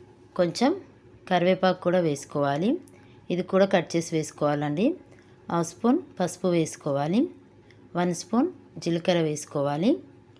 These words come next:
జీలకర్ర వేసుకున్న తర్వాత వన్ అండ్ హాఫ్ స్పూన్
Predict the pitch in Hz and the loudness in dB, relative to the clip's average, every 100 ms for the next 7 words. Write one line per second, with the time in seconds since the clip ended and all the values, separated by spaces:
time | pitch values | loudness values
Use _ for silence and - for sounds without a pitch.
0 | - - - - - - - - - - | -20 -20 -20 -20 -20 -20 -20 -20 -20 -20
1 | - - - 160 175 165 190 180 175 160 | -20 -20 -12 -4 0 4 6 6 4 -2
2 | 165 165 160 156 165 170 254 403 - - | -4 -2 -2 0 -2 0 0 -2 -6 -20
3 | - - - - - 165 175 190 190 180 | -20 -20 -20 -20 -8 -2 2 4 4 2
4 | - 226 302 | 0 0 0